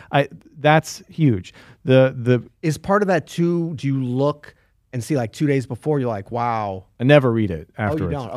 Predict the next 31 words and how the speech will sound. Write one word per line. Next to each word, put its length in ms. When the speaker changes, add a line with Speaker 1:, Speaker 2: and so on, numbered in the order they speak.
Speaker 2:
Okay, 40
Speaker 1:
ju-, 160
Speaker 2:
so 60
it's 120
Speaker 1:
it's 20
Speaker 2:
more 180
in 120
the 80
moment. 380
Speaker 1:
It's 160
really 260
just 160
Speaker 2:
Okay. 60
Speaker 1:
for 80
the 80
function 500
of, 240
of 360
Speaker 2:
I 60
gotta 100
get 100
my 100
journal 360
game. 220
Speaker 1:
Get 180
your 80
journal 220
game 220
Speaker 2:
Goals 320
for 20
Speaker 1:
going, 0